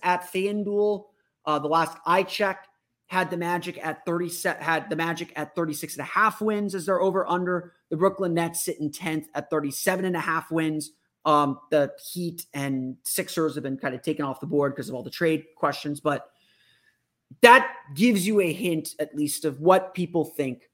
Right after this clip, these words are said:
the, the betting lines are gonna be to make the play-in tournament. It's gonna be about thirty-seven, thirty-eight, maybe thirty-nine wins. I would definitely say take the over on that Magic thirty-six and a half. I think they will improve on thirty-four wins fairly easily. Will they get to forty?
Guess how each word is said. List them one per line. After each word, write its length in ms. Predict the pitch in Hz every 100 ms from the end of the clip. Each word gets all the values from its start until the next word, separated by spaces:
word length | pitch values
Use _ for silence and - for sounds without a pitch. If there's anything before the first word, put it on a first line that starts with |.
| _ _ _ -
the, 480 | 147 156 143 139 - - _ _ -
the 100 | 151
betting 340 | 170 196 208 185
lines 300 | 160 151 156
are 60 |
gonna 120 | 147
be 180 | 143 139
to 140 | - 151
make 220 | 151 151
the 80 | -
play-in 260 | 196 208
tournament. 240 | 165 - -
It's 80 | _
gonna 140 | 202 196
be 40 |
about 220 | 196 196
thirty-seven, 560 | 208 202 185 208 185 180
thirty-eight, 300 | 180 170 170
maybe 180 | 156 160
thirty-nine 540 | 165 151 143 139 147
wins. 420 | 190 139 - - _ _ _ _ _ _ _ _ _ _ -
I 160 | 214
would 220 | 247 214 -
definitely 400 | 190 190 247 240
say 260 | 226 226
take 280 | 226 214 -
the 80 | -
over 320 | 175 185 208
on 140 | 196
that 140 | 190 180
Magic 320 | 175 180 180
thirty-six 380 | 175 175 190 -
and 80 | 165
a 40 |
half. 280 | 180 202 -
I 100 | 151
think 220 | 156 151
they 120 | 143
will 180 | 143 135
improve 340 | 139 - 156
on 160 | 147 131
thirty-four 400 | 139 135 - 139
wins 500 | 143 180 226 269 - -
fairly 320 | 139 143 -
easily. 380 | 196 208 240 220
Will 140 | 180
they 120 | 147
get 200 | 147 160
to 80 | 147
forty? 580 | - 208 240 254 247